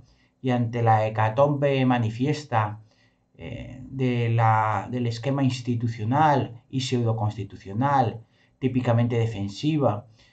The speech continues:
eh, de quien, de quienes se apalancan en este régimen de partidos, unos pocos se vienen a aferrar a una reformista tabla de salvación,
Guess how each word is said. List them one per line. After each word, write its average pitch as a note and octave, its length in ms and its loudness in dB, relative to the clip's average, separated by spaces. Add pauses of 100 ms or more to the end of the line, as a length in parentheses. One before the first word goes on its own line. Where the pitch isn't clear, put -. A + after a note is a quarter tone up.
(200)
eh, A2+ 380 0
de B2 180 -2
quien, A#2 680 0 (140)
de C3 200 -4
quienes B2 240 -2
se A#2 60 -4
apalancan B2 640 0
en A#2+ 200 -4
este A#2+ 180 -6
régimen B2 380 -2
de B2 80 0
partidos, C3+ 720 -4 (420)
unos F#3+ 280 2
pocos F#3 340 4
se E3 100 -2
vienen D3+ 280 0
a D3 60 2
aferrar C3 460 2
a C3 80 4
una B2+ 640 2
reformista A#2+ 1040 0
tabla B2 280 0
de A#2 120 0
salvación, A#2 880 0